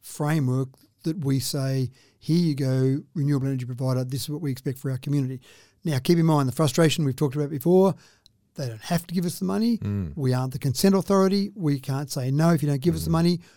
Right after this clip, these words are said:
Speaker 1: All we can do is hand it, hold out a hand and say, "Please, sir, can we have some?" We've talked about this to state government and federal government. This is a major flaw
Speaker 2: Mm.
Speaker 1: in the whole framework of moving across to renewables.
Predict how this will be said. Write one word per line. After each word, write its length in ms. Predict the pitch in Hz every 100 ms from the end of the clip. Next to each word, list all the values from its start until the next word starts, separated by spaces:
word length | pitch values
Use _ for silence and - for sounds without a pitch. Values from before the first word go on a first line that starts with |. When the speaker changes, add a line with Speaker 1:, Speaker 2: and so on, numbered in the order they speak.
| _
Speaker 1:
All 240 | - 202 208
we 100 | 190
can 220 | 175 156
do 220 | 147 156
is 200 | 151 131
hand 200 | - 208
it, 200 | 170 151 165
hold 200 | 214 185
out 60 |
a 100 | 156
hand 200 | 131 147
and 100 | 147
say, 160 | 151 139
"Please, 380 | 135 147 131 -
sir, 200 | 135 127
can 140 | 135
we 80 | 127
have 160 | 123
some?" 240 | - 127 123 - - _ -
We've 400 | 247 156 143 127
talked 240 | 165 147
about 200 | 135 135
this 180 | 135 123
to 100 | -
state 280 | 135 165 156
government 300 | 165 151 180
and 120 | 147
federal 220 | 156 139 139
government. 300 | 143 147 208
This 160 | 131
is 80 | 135
a 140 | 139 135
major 480 | 135 147 151 143
flaw 580 | 135 - 156 143 135 170 - -
Speaker 2:
Mm. 240 | 104 101 92
Speaker 1:
in 100 | 151
the 140 | 147
whole 800 | 151 - 160 170 175 175 175 175 -
framework 720 | - 165 180 170 139 139 135
of 200 | 139 127 _ _ -
moving 440 | 143 147 147 147
across 260 | 131 139 -
to 100 | 139
renewables. 500 | 139 165 127 -